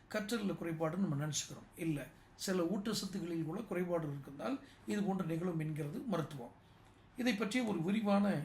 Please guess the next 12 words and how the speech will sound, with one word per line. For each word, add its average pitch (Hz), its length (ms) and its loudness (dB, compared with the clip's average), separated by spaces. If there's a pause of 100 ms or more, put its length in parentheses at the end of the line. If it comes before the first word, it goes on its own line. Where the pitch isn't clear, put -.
(100)
ஒரு 175 140 2
ஆய்வு. 147 320 2 (440)
எந்தெந்த 240 560 6
உடல் 175 260 2
மொழிகள் 170 420 2
எதை 180 280 2
வெளிப்படுத்துகிறது, 156 960 -2 (1200)
எந்தெந்த 226 720 4 (360)
அறிகுறிகளுக்கு 190 720 2
என்ன 208 260 2
ஊட்டச்சத்து 190 600 -2
தேவை, 147 340 0